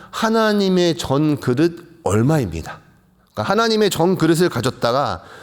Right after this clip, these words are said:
신할 땅은 바벨론 땅인데요. 그 바벨론 땅에 있는 자신들의 신전에, 그 신전에 있는 보물 창고에 하나님의 전 그릇 얼마를 넣어 두었다는 거예요. 그럼 왜 이것이 그토록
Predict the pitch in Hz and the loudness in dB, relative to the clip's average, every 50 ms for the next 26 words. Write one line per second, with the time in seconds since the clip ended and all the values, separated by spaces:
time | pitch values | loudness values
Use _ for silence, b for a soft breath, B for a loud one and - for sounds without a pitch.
0 | B B - - - 240 262 262 254 254 - 202 196 202 208 175 127 90 - - | B B -6 -2 0 2 2 2 2 2 0 0 0 0 0 0 -2 -4 -6 -8
1 | - - 110 113 160 185 190 190 190 180 175 170 165 160 151 139 120 95 90 95 | -6 -4 -2 0 2 2 2 2 2 2 0 0 0 0 0 0 0 0 -2 -2
2 | 98 87 82 B B B B B B - 160 156 - - 127 131 160 196 208 214 | -4 -4 -8 B B B B B B -2 -2 0 0 0 0 2 2 2 2 2
3 | 214 220 208 214 208 202 202 208 202 196 196 190 196 190 175 - - 127 131 - | 2 2 2 0 0 0 2 2 2 2 2 2 2 0 0 -2 -2 -2 -2 0
4 | 185 190 190 175 185 175 180 180 175 170 - - 240 240 233 208 214 190 139 110 | 0 0 0 2 2 2 2 0 0 -2 -4 -4 -2 -2 -2 0 0 0 0 -2
5 | 127 156 - B B B B B B B - - 151 151 - - 226 240 220 240 | -4 -4 -8 B B B B B B B -4 -2 -2 0 0 0 0 2 2 2
6 | 233 226 220 214 208 208 208 202 185 - - - 151 180 208 226 226 220 220 - | 2 2 0 0 0 2 0 0 -2 -2 -2 0 0 2 2 2 2 0 0 -2
7 | 233 226 220 208 220 165 147 156 175 175 135 95 95 B B B B B B - | -2 -2 -2 -2 -2 -2 0 0 0 0 0 -2 -4 B B B B B B -6
8 | - 220 214 220 220 214 214 208 208 202 202 185 - - - 151 175 185 175 156 | -2 0 0 2 2 2 2 0 2 2 0 0 -2 -2 -2 0 0 0 0 0
9 | 151 147 151 156 - - - 117 120 143 156 156 143 147 175 208 220 214 B B | 0 0 0 -2 -2 -2 -2 0 0 0 0 0 0 0 0 -2 -2 -4 B B
10 | B B B B _ 107 117 120 139 151 151 143 147 - 113 113 131 135 123 - | B B B B _ 0 0 2 4 2 2 0 -2 -2 0 0 0 0 0 -2
11 | 135 117 104 101 90 82 76 71 71 - - - _ _ _ _ _ _ _ _ | -2 -2 -2 -2 -4 -6 -8 -10 -12 -14 -18 -20 _ _ _ _ _ _ _ _
12 | _ _ _ _ _ _ _ _ _ b b b b b b - 208 180 135 123 | _ _ _ _ _ _ _ _ _ b b b b b b 0 2 2 2 4
13 | 147 202 233 247 214 143 101 85 - - - 147 170 156 196 196 180 - 175 - | 4 4 4 4 2 0 -2 -4 -8 -6 -2 -2 0 2 2 2 2 0 -4 -4
14 | - 139 - - 156 156 151 147 143 151 - | -6 -8 -4 -2 0 2 2 2 0 -2 -6